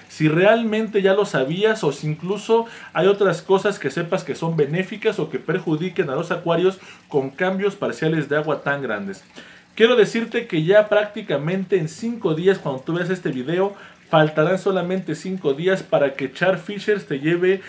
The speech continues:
al acuario más grande de Latinoamérica, al acuario en bursa.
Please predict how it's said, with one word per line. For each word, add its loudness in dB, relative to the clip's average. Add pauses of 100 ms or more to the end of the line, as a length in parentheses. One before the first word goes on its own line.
(220)
al 4
acuario 4
más 0
grande 0
de -2
Latinoamérica, -2
al -2
acuario 0
en -6
bursa. 2